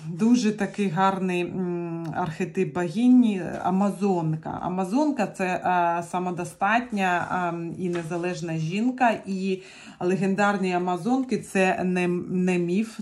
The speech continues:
це плем'я, а, войовничих жінок, е, яке і справді мешкало, яке плем'я і справді мешкало на території сучасної України. І, м, е,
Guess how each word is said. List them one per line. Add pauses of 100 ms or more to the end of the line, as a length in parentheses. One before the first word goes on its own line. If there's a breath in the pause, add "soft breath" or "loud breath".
це
плем'я, (280 loud breath)
а,
войовничих
жінок,
е,
яке
і
справді
мешкало, (260 loud breath)
яке
плем'я
і
справді
мешкало
на
території
сучасної
України. (380 loud breath)
І,
м,
е,